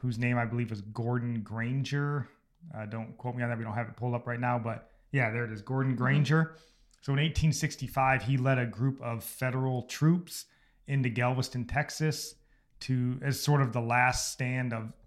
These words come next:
Speaker 1: kind of endorsed slavery in the country. He went down there sort of, uh, enforcing the Emancipation Proclamation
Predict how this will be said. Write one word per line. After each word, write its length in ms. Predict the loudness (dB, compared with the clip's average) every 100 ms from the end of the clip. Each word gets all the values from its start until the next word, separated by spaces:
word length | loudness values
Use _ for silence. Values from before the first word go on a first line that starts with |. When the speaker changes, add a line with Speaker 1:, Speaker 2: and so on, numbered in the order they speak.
| _
Speaker 1:
kind 160 | -6 -4
of 140 | -4 -8 -18 _ _ -20 _ _
endorsed 600 | -2 0 2 0 0 -4
slavery 760 | -4 -2 0 0 2 0 0 -2
in 100 | -4
the 60 |
country. 560 | -4 0 0 0 0 0 -4 _ _ _ _ _
He 140 | 0 2
went 200 | 2 4
down 300 | 4 6 4
there 200 | 2 0
sort 240 | -2 -2
of, 180 | -2 -4
uh, 340 | -6 -4 -6 -10 -16 _ -4
enforcing 720 | -2 -2 0 2 2 2 2
the 80 | 0
Emancipation 1040 | -2 -2 -4 -6 -6 -4 -4 -4 -4 -4
Proclamation 920 | 0 2 2 0 2 2 2 0 0